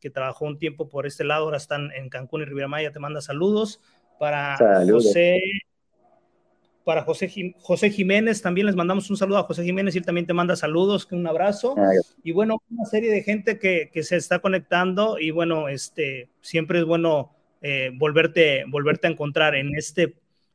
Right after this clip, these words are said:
Speaker 1: en estos tiempos que el siguiente lunes empieza el gala, y era muy común ver a Mark Murphy por ahí, así es que... Este,
Speaker 2: Sí, mucha
Speaker 1: la
Speaker 2: gente me ha
Speaker 1: gente
Speaker 2: preguntado,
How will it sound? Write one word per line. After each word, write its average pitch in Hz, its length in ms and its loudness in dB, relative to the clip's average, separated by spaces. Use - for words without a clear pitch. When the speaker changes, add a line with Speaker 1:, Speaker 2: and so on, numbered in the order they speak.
Speaker 1:
en 147 220 -4
estos 156 340 -2
tiempos 175 380 0
que 165 100 -2
el 135 320 -6
siguiente 160 400 -8
lunes 160 440 0
empieza 156 320 -4
el 156 100 -2
gala, 185 460 0
y 147 140 2
era 156 160 2
muy 160 200 -2
común 156 440 -2
ver 147 160 2
a 147 60 2
Mark 147 200 0
Murphy 147 340 -2
por 139 200 -4
ahí, 151 220 4
así 156 180 0
es 147 140 -6
que... 143 320 0
Este, 127 680 4
Speaker 2:
Sí, - 60 -2
mucha 165 180 2
Speaker 1:
la 180 80 4
Speaker 2:
gente 185 140 6
me 175 60 6
ha 165 40 8
Speaker 1:
gente 156 80 6
Speaker 2:
preguntado, 151 580 6